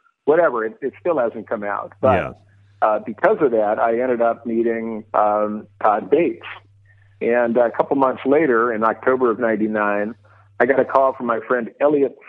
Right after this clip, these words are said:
Speaker 1: Secular, who was the head of publicity for Universal City Walk. And Elliot said that, uh, they were doing some kind of a, you know, they, they had, like, a Halloween horror nights at, uh, you know, Haunted City Walk and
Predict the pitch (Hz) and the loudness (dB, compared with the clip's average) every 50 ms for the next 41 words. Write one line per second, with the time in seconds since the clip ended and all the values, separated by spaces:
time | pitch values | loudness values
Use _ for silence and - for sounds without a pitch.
0 | - - - - 170 175 - - - 135 113 107 92 90 95 98 98 117 117 107 | -18 -8 0 0 0 0 0 -2 0 0 2 2 0 -2 -2 -2 -2 -2 -2 -2
1 | 107 101 - 127 110 127 131 123 104 - 127 113 101 120 120 110 - - 120 110 | -2 -4 -2 0 2 2 2 0 0 0 0 0 2 2 0 0 -2 0 0 0
2 | 110 - - 110 95 101 127 127 120 113 120 117 110 - 120 110 104 - - - | 0 2 0 0 0 2 2 0 2 2 2 2 2 0 -2 -2 -2 -4 -4 0
3 | 160 180 165 151 113 98 98 - - - - - - - _ _ _ _ - - | 2 2 4 2 0 0 -2 -2 -2 -2 -4 -6 -8 -20 _ _ _ _ -20 -20
4 | _ - _ _ _ - 117 110 117 131 147 156 143 143 139 113 - - 143 135 | _ -20 _ _ _ 0 2 4 4 4 4 2 2 0 0 -2 0 2 2 2
5 | 127 123 113 123 117 110 107 - - 123 110 107 120 123 123 120 110 131 127 120 | 2 2 2 2 0 0 0 0 2 2 2 4 2 2 2 2 2 2 2 2
6 | 120 117 110 104 - 120 107 104 - 131 123 113 113 104 117 110 107 107 104 104 | 2 -2 -4 -4 -4 -6 -4 -2 -2 0 2 2 2 2 2 2 2 2 0 -2
7 | _ _ _ _ _ _ _ _ _ _ _ - 156 143 131 120 120 117 104 - | _ _ _ _ _ _ _ _ _ _ _ 2 2 4 4 4 2 0 -2 -4
8 | 135 131 131 127 123 123 131 131 127 131 123 - - - 107 110 107 98 - - | -6 0 2 2 4 4 2 2 2 0 -2 -2 -2 -2 -4 -4 -4 -4 -10 -18
9 | 110 95 127 - - - _ - - - - - - - 156 156 143 131 131 131 | -20 -18 -18 -20 -20 -20 _ -20 -20 -14 -10 -6 0 2 2 4 4 2 2 2
10 | 127 127 120 - - 139 139 139 139 139 135 135 131 127 127 127 123 123 123 - | 0 0 -2 0 2 2 2 4 2 0 0 0 0 0 0 0 0 -2 -2 -4
11 | - - 135 117 - _ _ - - 120 113 110 110 110 107 139 135 113 104 - | -10 -6 -6 -6 -6 _ _ -6 -2 0 0 0 0 -2 -4 -8 -8 -8 -8 -2
12 | - 123 117 113 113 104 101 - - - 135 120 120 117 113 113 113 110 107 107 | 0 0 0 0 -2 -6 -8 -10 -2 -2 -2 0 0 -2 0 0 2 2 2 2
13 | 110 107 104 - - 120 107 104 101 104 | 0 -2 -4 -4 -4 -2 -2 -2 -4 -8